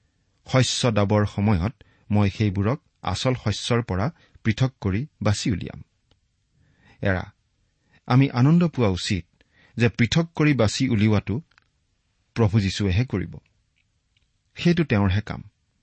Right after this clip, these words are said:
কেতিয়াবা কিন্তু আমি নিজে এই কামটো কৰিব খোজো।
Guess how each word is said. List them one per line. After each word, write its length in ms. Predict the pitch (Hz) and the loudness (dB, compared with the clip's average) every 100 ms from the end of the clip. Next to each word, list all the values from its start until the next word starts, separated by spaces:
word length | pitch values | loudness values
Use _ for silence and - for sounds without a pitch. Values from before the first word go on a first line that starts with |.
| _ _ _ - | _ _ _ -4
কেতিয়াবা 340 | 120 131 113 | 0 2 2
কিন্তু 300 | 107 104 107 | 2 0 0
আমি 200 | 92 98 | 0 0
নিজে 320 | 95 98 92 | 0 0 0
এই 220 | 117 104 95 | -2 -2 -6
কামটো 300 | 90 87 - | -6 -6 -6
কৰিব 340 | - 92 101 | -6 -6 -6
খোজো। 280 | 113 - | -8 -12